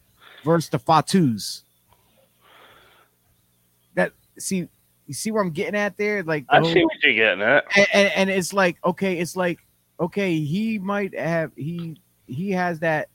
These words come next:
Speaker 1: as tribal chief as the Anawai is, like, putting the Fatus underneath him. Like, like, "I'm the big dog," you know, you, you know. But I can see that happening, bringing in some more of the Anawais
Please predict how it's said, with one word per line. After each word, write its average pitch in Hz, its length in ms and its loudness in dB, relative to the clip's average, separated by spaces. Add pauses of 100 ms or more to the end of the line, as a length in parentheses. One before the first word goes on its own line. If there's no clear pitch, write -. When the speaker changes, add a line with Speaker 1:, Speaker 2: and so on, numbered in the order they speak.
(240)
Speaker 1:
as 131 140 -2
tribal 170 460 -2
chief 165 420 -10 (180)
as 143 240 -4
the 123 60 -10
Anawai 143 720 -4 (200)
is, 123 140 -10
like, 135 220 -6
putting 135 240 -6
the 131 100 -4
Fatus 135 680 -6 (440)
underneath 131 480 -2
him. 95 200 -12 (520)
Like, 127 260 -2
like, 123 200 -4 (100)
"I'm 156 200 -2
the 151 80 2
big 127 280 -2
dog," 123 460 -2 (380)
you 123 80 -6
know, 120 220 -2
you, 123 200 -8 (160)
you 135 100 -4
know. 127 240 0 (240)
But 151 120 2
I 202 100 8
can 226 160 0
see 214 280 -4
that 185 200 6
happening, 165 540 0
bringing 160 300 -2
in 151 120 0
some 147 320 -6
more 143 380 0 (960)
of 139 160 2
the 131 80 -2
Anawais 139 720 0